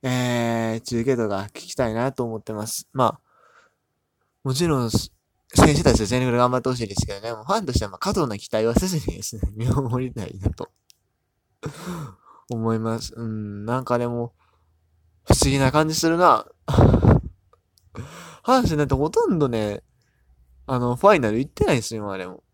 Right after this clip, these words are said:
二位になったシーズンって何回かあるんですけど、そん、そん時でも、ほとんど負けてる。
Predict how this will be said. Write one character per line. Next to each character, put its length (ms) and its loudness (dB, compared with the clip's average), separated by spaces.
二 240 -2
位 40 -4
に 120 -2
な 100 -2
っ 40 -6
た 80 -6
シ 160 -2
ー 40 0
ズ 120 -6
ン 40 -8
っ 40 -14
て 100 -8
何 180 -8
回 160 -2
か 80 0
あ 60 0
る 120 -2
ん 60 -10
で 80 -10
す 100 -16
け 120 -8
ど、 160 -4
そ 260 -4
ん、 60 -16
そ 240 -4
ん 100 -8
時 260 0
で 100 2
も、 420 -4
ほ 160 -2
と 160 -4
ん 60 -2
ど 120 0
負 120 -6
け 80 -6
て 100 -6
る。 220 -8